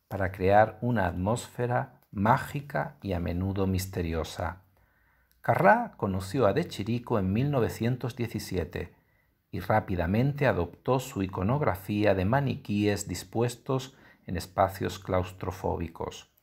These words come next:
Su obra había pasado previamente por una fase futurista.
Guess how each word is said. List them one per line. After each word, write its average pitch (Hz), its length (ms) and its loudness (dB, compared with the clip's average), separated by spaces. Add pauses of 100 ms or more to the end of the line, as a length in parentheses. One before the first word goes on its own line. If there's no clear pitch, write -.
(540)
Su - 260 -2
obra 107 480 4
había 101 320 0
pasado 90 480 2
previamente 98 720 0
por 90 220 -6
una 104 180 0
fase 113 380 0
futurista. 92 880 -6